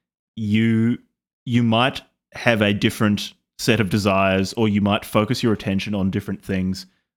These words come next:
Like if you're a cat, you, and you see birds, you're gonna be focusing on them a lot more than you might if, if you're a human.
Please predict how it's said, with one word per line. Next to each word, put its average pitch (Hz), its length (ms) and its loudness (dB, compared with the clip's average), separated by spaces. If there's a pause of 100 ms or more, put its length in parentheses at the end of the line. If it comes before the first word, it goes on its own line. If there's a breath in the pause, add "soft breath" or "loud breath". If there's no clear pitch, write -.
(100)
Like 117 220 2
if - 140 -2
you're 113 120 4
a 107 40 -2
cat, - 460 -4 (540)
you, 107 320 0
and 110 100 2
you 104 80 0
see 110 160 0
birds, 95 560 0
you're 120 80 0
gonna 107 140 2
be 104 80 2
focusing 107 480 0
on 101 100 2
them 95 100 2
a 92 40 0
lot 98 260 0
more 95 200 2
than 92 120 2
you 95 100 2
might 87 280 -2 (100)
if, - 240 -6 (180)
if 104 160 -2
you're 95 180 2
a 92 40 -2
human. 95 500 0